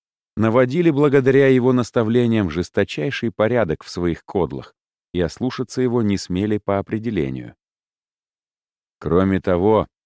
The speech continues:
он не брал, впрямую, по крайней мере. Да, он служил в милиции всю жизнь, он знал всю подноготную тайных сторон полицейской черной экономики — и, может, косвенно пользовался ее благами,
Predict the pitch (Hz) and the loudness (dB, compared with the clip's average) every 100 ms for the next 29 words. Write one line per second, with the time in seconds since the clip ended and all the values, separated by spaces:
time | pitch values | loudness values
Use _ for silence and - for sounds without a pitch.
0 | _ 78 95 104 85 _ - 104 117 107 | _ -4 0 0 -2 _ -2 0 0 2
1 | 123 139 117 67 _ _ _ _ _ - | 2 2 2 -2 _ _ _ _ _ -16
2 | - 127 156 180 107 78 92 - 101 85 | -2 2 2 2 2 0 -4 -2 -2 0
3 | 104 107 85 - - _ _ _ _ _ | -2 -2 -4 -6 -18 _ _ _ _ _
4 | - 69 76 87 95 87 85 110 107 110 | -10 -2 0 0 -2 -6 -4 -4 -4 -4
5 | 92 110 95 90 87 104 - 98 90 - | -2 -2 -2 -2 0 -2 -4 -4 -4 -4
6 | 85 76 95 87 80 _ _ _ - 98 | -6 -4 -4 -4 -8 _ _ _ -4 0
7 | 107 85 113 123 104 - 120 - 101 101 | 0 0 2 2 0 -2 -2 0 0 0
8 | 107 113 110 104 95 - 107 98 90 - | 0 2 2 0 -2 0 2 2 -2 -2
9 | 98 101 95 90 90 - 104 92 - 82 | 0 0 0 -2 -2 -2 0 0 -2 -8
10 | - 90 82 73 85 80 69 85 104 107 | -2 -2 -2 -4 -8 -8 -4 -2 -2 -4
11 | 117 98 _ _ _ _ _ - 95 120 | -6 -8 _ _ _ _ _ -6 0 2
12 | 113 - 117 110 113 113 117 - 131 139 | 0 0 0 2 2 2 2 2 2 4
13 | 143 135 - 123 120 113 87 110 101 71 | 4 4 2 0 4 2 2 2 0 0
14 | 69 65 | -6 -8